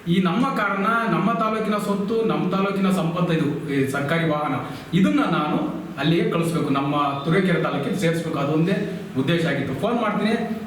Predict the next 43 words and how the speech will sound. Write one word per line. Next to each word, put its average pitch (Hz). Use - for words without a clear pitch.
ಫೋನ್ 240
ಮಾಡಿದಂಥ 208
ಸಮ-, 196
ಒಂದ್ಸಲ 208
ರಿಸೀವ್ 208
ಮಾಡ್ತಾರೆ, 139
ರಿಸೀವ್ 220
ಮಾಡಿ 220
ಫೋಟೋಸು 208
ಮತ್ತು 175
ಅವ್ರು, 214
ಅವ್ರಿಗೆ 262
WhatsApp 214
ಮಾಡ್ತೀನಿ 151
ನಾನು, 123
"ಸೇ-, 165
ಇಲ್ಲಿದೆ" 175
ಅಂತ. -
ಅದು 147
ನೋಡಾದ್ಮೇಲೆ -
ಫೋನ್ 202
ರಿಸೀವ್ 180
ಮಾಡ್ತಾರೆ, 165
ಆ, 139
ಸರ್ 202
ಇಲ್ಲಿದೆ 196
ನಿಮ್ಮ -
ಗಾಡಿ, -
ಆ, 127
ದಯವಿಟ್ಟು 170
ನೀವು 160
ಬರ್ಬೇಕು 170
ಅಂತ 147
ಅಂದಾಗ, 143
"ಆಯ್ತಣ್ಣ, 214
ಬರ್ತೀನಿ, 180
ನಾನು 165
ತುಮಕೂರಲ್ಲಿ 170
ಇದ್ದೀನಿ, 190
ಒಂದ್ 147
ಎರಡು 147
ಅವರ್ 151
ಆಯ್ತಿದೆ." 127